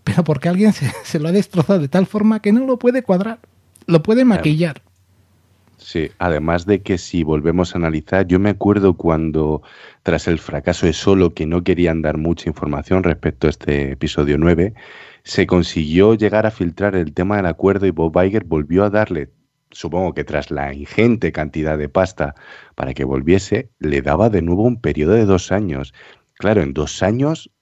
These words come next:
Speaker 2: no solo para publicar la película, escribe el guión, fílmala y tal. Eh, es, es que es muy complicado. Y que si uno analiza la estructura de esta película, lo que ha hecho Abrams, lo primero ha sido,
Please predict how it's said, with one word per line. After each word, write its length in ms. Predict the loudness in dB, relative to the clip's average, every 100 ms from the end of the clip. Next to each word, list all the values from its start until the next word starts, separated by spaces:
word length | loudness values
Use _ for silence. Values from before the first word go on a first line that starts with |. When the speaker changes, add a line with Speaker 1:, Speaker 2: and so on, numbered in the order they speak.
| _
Speaker 2:
no 280 | -6 -2 -2
solo 360 | 0 0 0 2
para 240 | 0 0
publicar 360 | -2 -4 -4 -6
la 100 | -8
película, 320 | -6 0 2
escribe 400 | 0 -6 0 2
el 100 | 2
guión, 360 | 0 2 2 0
fílmala 440 | -4 -2 0 0
y 60 | -2
tal. 300 | -2 -4 -6 -20 -20 -20 _ _ _ _ -14
Eh, 180 | -12 -10 -6 -4 -2 -2 -2 -2 -4 -6 -4 -4
es, 240 | -4 -2
es 240 | 0 -2 0
que 100 | 0
es 120 | 4
muy 180 | 6 6
complicado. 640 | 4 4 2 2 2 0 -4 -20 _
Y 120 | -8 -2
que 160 | -2
si 140 | 0 0
uno 180 | 2
analiza 480 | 2 0 0 0 -4
la 80 | -8
estructura 420 | -8 -8 0 2
de 80 | 2
esta 180 | 0 -4
película, 400 | -4 -4 0 0
lo 120 | 0
que 80 | -4
ha 60 |
hecho 200 | -6 -2
Abrams, 400 | 0 0 -4 -6 _ -20 -20 -16 -2
lo 200 | 0 2
primero 340 | 2 2 2
ha 60 | 0
sido, 420 | -2 -4 -8